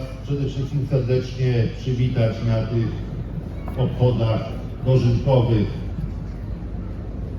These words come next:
Tym bardziej serdecznie, że jesteśmy w miejscu szczególnym, na dziedzińcu Zamku Piastowskiego.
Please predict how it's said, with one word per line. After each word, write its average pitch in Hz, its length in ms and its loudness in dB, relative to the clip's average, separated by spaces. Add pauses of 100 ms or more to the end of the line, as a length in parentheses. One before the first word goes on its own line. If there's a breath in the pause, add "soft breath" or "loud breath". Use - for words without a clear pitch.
(120)
Tym 143 80 4
bardziej 151 420 8
serdecznie, 151 720 6
że 135 200 6
jesteśmy 147 500 4
w 123 120 4
miejscu 147 340 6 (120)
szczególnym, 131 680 4 (840)
na 127 420 4
dziedzińcu 127 800 4 (760)
Zamku 120 420 4 (240)
Piastowskiego. 120 760 2